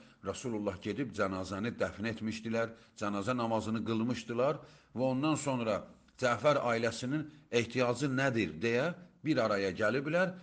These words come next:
və onun ailəsinin ehtiyacını ödəyib oradan qayıtmışdırlar. Hətta demişdir ki, onun həyətində ocaq qalanmasın. Bəli, yəni Rasulullah sallallahu aleyhi və səlləmin bu cür addımını bugünkü üzül,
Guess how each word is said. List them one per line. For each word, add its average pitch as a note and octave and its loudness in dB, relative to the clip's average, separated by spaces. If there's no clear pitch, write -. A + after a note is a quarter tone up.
və G#2+ -4
onun B2 0
ailəsinin G#2+ 0
ehtiyacını G#2+ 0
ödəyib G#2+ 0
oradan G2+ -2
qayıtmışdırlar. E2+ -6
Hətta C#3 4
demişdir B2+ -2
ki, C#3 -2
onun A2+ -2
həyətində G2 0
ocaq G2 -2
qalanmasın. E2+ -4
Bəli, C#3+ 4
yəni B2+ -2
Rasulullah C3+ 0
sallallahu A2 2
aleyhi A2+ 0
və F#2+ -4
səlləmin G2+ -2
bu E3+ 2
cür C3+ 4
addımını C3 2
bugünkü A#2 -4
üzül, A#2 -2